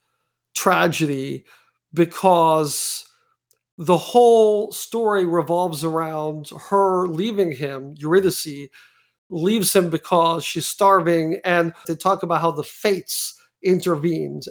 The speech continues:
And the fates is just such a, a great metaphor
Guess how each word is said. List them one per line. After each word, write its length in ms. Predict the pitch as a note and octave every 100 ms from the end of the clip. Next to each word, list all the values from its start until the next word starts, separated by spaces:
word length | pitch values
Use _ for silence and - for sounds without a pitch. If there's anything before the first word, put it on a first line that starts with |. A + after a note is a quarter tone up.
| -
And 420 | E3 D#3+ D#3 D#3 -
the 100 | E3
fates 340 | - E4+ -
is 120 | G3+
just 160 | E3+ F3+
such 200 | G#3+ G#3+
a, 80 | F3+
a 480 | F3+ F#3 F#3 - D#3
great 500 | B2+ C#3 F3 F#3 E3+
metaphor 840 | D3+ E3 E3+ - F#3 F#3 F#3 F#3